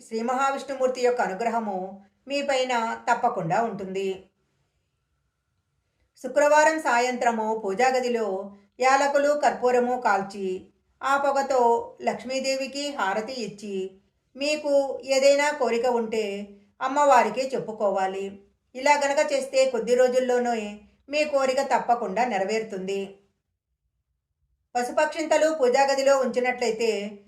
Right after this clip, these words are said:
లక్ష్మీదేవి యొక్క అనుగ్రహం ఉంటుంది. పూజా గదిలో తప్పకుండా పసుపు కలిపిన అక్షింతలు ఉండాలి. ఈ అక్షింతలు పూజ-, అక్షింతలు పూజా గదిలో ఉన్నట్లయితే ఆ ఇంట్లో సిరి సంపదలకు లోటుండదు.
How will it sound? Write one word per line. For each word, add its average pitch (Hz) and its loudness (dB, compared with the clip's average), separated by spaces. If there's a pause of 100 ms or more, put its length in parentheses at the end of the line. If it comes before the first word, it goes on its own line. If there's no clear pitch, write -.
(180)
లక్ష్మీదేవి 285 2
యొక్క 277 2
అనుగ్రహం 214 -2
ఉంటుంది. 202 -6 (560)
పూజా 269 4
గదిలో 294 4
తప్పకుండా 247 2 (180)
పసుపు 277 -4
కలిపిన 277 2
అక్షింతలు 220 -2
ఉండాలి. 202 -4 (840)
ఈ 269 -8
అక్షింతలు 302 2 (120)
పూజ-, 254 2 (260)
అక్షింతలు 294 2
పూజా 262 4
గదిలో 254 4
ఉన్నట్లయితే 220 -4 (500)
ఆ 262 2
ఇంట్లో 277 2
సిరి 247 -4
సంపదలకు 240 0
లోటుండదు. 202 -4